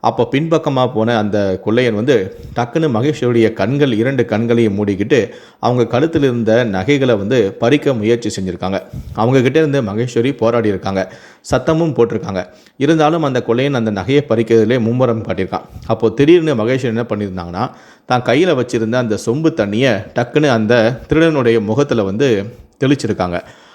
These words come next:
அப்போ அந்த கொள்ளையன் வந்து, "ஐயோ, ஏதோ ஒரு திரவம் போன்ற ரசாயனத்தை நம்மளுடைய முகத்துல அந்த பாட்டி வந்து ஊத்திட்டு போல" அப்படின்னு சொல்லி பயந்து போன அந்த கொள்ளையன் அந்த பாட்டியோடைய பிடியை தளர்த்திட்டு, "அங்கிருந்து விட்டா போதுண்டா" அப்படின்னு சொல்லி ஓட ஆரம்பிச்சிட்டான்.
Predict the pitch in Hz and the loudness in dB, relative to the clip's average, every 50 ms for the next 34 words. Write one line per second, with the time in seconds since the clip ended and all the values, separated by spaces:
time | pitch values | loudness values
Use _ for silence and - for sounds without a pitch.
0 | _ - - 113 - - 196 180 160 147 139 131 117 110 - - 120 135 156 160 | _ -2 -2 -2 -2 0 0 0 2 4 4 2 2 0 0 -2 0 0 2 2
1 | 156 139 120 107 101 101 120 139 - - - 101 110 123 135 143 135 113 92 87 | 0 0 0 -2 0 0 0 0 0 -4 -4 -4 -2 0 2 4 4 2 2 2
2 | 110 117 120 143 156 151 139 117 110 - 120 131 143 160 156 151 131 131 127 117 | 0 2 4 4 4 4 4 0 0 -2 0 0 2 0 0 0 0 -2 -2 0
3 | 117 117 107 98 - - 131 135 135 127 120 - - 127 139 135 120 120 113 110 | 0 0 0 0 -2 -2 -2 -2 0 -2 -2 0 0 0 0 0 2 2 2 2
4 | 101 98 101 104 139 139 147 139 127 113 113 110 98 - - - 120 127 131 135 | 2 0 0 -2 -2 -2 0 0 0 0 0 -2 -2 -4 -2 -2 -2 -2 -2 -2
5 | 123 113 110 113 120 123 113 101 107 139 139 - 120 110 107 90 98 - 92 98 | -2 -2 0 0 2 2 2 2 2 0 0 0 -2 -2 -2 -4 -2 -2 -2 -2
6 | 98 98 107 95 - 98 95 113 147 - - 104 104 107 131 156 165 156 139 127 | -2 -2 -4 -4 -2 -2 0 0 0 -2 -2 0 0 2 2 2 2 0 0 0
7 | 127 120 110 104 101 98 92 - 92 104 135 147 131 107 110 - - - - - | 0 -2 0 -2 -2 -4 -2 -2 0 2 2 2 2 -2 -4 -8 -14 -20 -20 -20
8 | - - _ - 117 113 113 110 - 117 135 143 143 156 143 139 127 120 113 107 | -20 -20 _ -4 0 0 0 2 2 2 0 2 0 0 2 2 2 2 2 0
9 | - 120 123 131 139 135 127 113 107 98 92 - 104 104 120 131 123 120 101 92 | 0 0 0 2 4 4 4 4 2 0 0 0 0 0 0 0 -2 -4 -4 -2
10 | 107 127 135 - 101 110 110 107 120 135 143 143 127 110 104 95 - - 139 143 | 0 -2 0 -2 -2 -2 0 0 0 2 2 2 2 2 0 -2 0 0 0 0
11 | 139 - 113 113 123 120 113 113 107 104 104 98 - 110 131 147 123 101 107 131 | 2 2 0 0 0 2 0 0 0 0 -2 -4 -4 -2 -2 0 0 0 0 0
12 | 131 120 107 95 90 87 - - - 85 - | 2 0 0 -2 -4 -8 -10 -12 -12 -14 -14